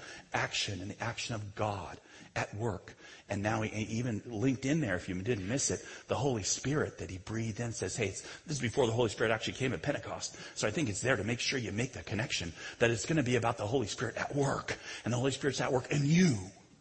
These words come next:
This is my trust. I'm not trusting you. You shouldn't trust me,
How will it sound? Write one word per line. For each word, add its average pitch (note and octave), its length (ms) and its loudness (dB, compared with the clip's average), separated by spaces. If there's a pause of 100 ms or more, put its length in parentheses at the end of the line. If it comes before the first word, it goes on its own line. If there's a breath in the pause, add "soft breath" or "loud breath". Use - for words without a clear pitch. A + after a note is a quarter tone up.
(1400)
This E3 200 6
is B2+ 140 0
my A#2 180 2
trust. - 500 -6 (1000)
I'm D#3+ 80 4
not E3 160 6
trusting A2+ 340 0
you. F#2+ 220 -6 (1800)
You D3+ 140 4
shouldn't C3+ 300 4
trust - 260 -4
me, - 340 -10